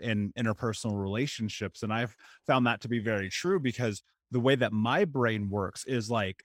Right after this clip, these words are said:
idea, idea, idea, idea, idea. And, and that's why I preach all the time, like, just wake up and write things down immediately,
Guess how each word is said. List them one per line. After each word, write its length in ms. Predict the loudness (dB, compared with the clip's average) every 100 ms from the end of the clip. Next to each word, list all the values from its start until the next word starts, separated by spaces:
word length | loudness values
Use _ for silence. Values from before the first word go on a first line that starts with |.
| -2
idea, 360 | 0 2 0
idea, 360 | 0 -2 0 0
idea, 360 | 0 -2 0 0
idea, 380 | -2 -2 -4
idea. 460 | -4 0 4 4 2 -4 _ -4
And, 200 | -2 -2
and 140 | 0 0
that's 200 | 0 2
why 220 | 2 2
I 60 | -2
preach 540 | -6 -2 -2 -2 -10 -16 _
all 320 | 2 4 4
the 120 | 2 -4
time, 340 | -2 0 2
like, 140 | 0
just 240 | -2 -6 -4
wake 260 | -2 0
up 140 | -2 -2 -2
and 200 | -2 0
write 240 | -2 -2 -4
things 300 | -4 -4 -2
down 320 | -2 0 0
immediately, 720 | -2 -2 2 2 2 -2 -6